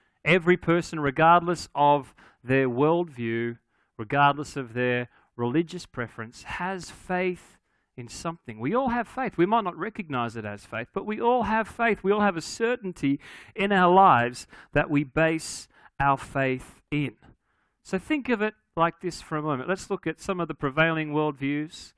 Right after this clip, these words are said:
in certainly the society in which we live. Many people would ascribe to be agnostics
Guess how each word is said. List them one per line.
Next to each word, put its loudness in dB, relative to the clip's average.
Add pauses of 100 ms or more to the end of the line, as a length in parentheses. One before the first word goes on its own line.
(520)
in -6
certainly -6
the -10
society -4
in -10
which -12
we -4
live. -8 (400)
Many -4
people -4
would -4
ascribe -2
to -16
be -2
agnostics -10